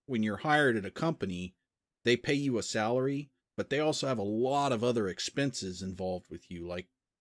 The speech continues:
you know, insurance, other, you know, there, there's all kinds of other expenses besides just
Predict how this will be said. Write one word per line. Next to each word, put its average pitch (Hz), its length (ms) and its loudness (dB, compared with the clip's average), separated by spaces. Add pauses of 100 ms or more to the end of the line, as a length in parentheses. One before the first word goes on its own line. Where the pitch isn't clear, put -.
(460)
you 87 100 -10
know, 82 100 -12
insurance, 98 680 -6 (580)
other, 101 260 -4 (180)
you 104 100 -6
know, 90 260 -8 (200)
there, 110 180 -2
there's 113 240 0
all 131 180 4
kinds 127 440 0
of 92 280 -6
other 104 240 0
expenses 90 600 -4
besides 98 480 -8
just - 320 -10